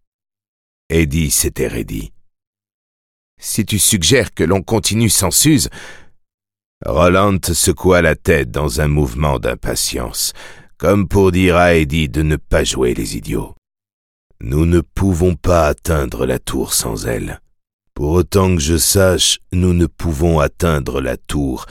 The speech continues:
sans le petit gars de Mia. Tout est entre les mains du K. Et il y avait autrefois un dicton dans mon pays. Le K n'a ni cœur, ni esprit. »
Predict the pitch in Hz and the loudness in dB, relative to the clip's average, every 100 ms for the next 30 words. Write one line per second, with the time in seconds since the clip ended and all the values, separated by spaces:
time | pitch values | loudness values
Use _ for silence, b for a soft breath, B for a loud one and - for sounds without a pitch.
0 | B B - - 85 73 - - - 67 | B B 0 2 2 0 -2 -6 -6 -6
1 | 58 62 55 - 55 55 52 - - _ | -4 -4 -4 -6 -6 -6 -8 -10 -16 _
2 | _ _ _ - 92 92 - 87 - 85 | _ _ _ -2 -2 -2 -2 -2 -2 -4
3 | - 85 80 76 73 78 69 55 64 - | -2 -2 0 0 0 0 0 -6 -12 -10
4 | - 60 - _ _ - 64 76 87 90 | -6 -6 -6 _ _ -8 -4 2 4 4
5 | 87 92 90 90 - 85 - 85 80 73 | 4 6 4 2 0 -2 0 0 2 0
6 | 64 67 - - 73 62 55 57 55 55 | -4 -8 -8 -6 -4 -4 -6 -8 -8 -8
7 | - 57 55 50 - _ _ _ _ _ | -4 -4 -4 -8 -14 _ _ _ _ _
8 | _ _ - 73 71 71 - 82 69 - | _ _ -8 -2 -2 -2 -2 0 0 -2
9 | - _ _ _ - 71 71 67 71 69 | -12 _ _ _ -10 -4 -2 -2 -4 -6
10 | - 71 60 55 - - _ _ 67 69 | 0 0 0 -4 -8 -16 _ _ -8 -2
11 | 65 57 - - 64 60 | -2 0 -2 -2 -4 -6